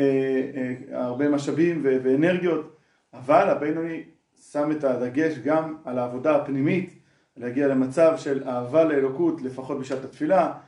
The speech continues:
ואנחנו נראה עכשיו מצב נוסף של בינוני, ש-, שפשוט ב-, באופן טכני,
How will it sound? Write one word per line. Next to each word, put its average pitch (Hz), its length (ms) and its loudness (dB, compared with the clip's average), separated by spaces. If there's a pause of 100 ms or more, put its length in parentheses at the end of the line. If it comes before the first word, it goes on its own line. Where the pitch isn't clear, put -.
(340)
ואנחנו 131 400 -4
נראה 196 260 2
עכשיו 240 480 0
מצב 214 400 0
נוסף 202 460 -2 (1400)
של 139 180 -2
בינוני, 185 540 0 (400)
ש-, - 140 -14 (1300)
שפשוט 139 460 -6 (180)
ב-, 135 380 0
באופן 190 420 -2
טכני, 208 520 0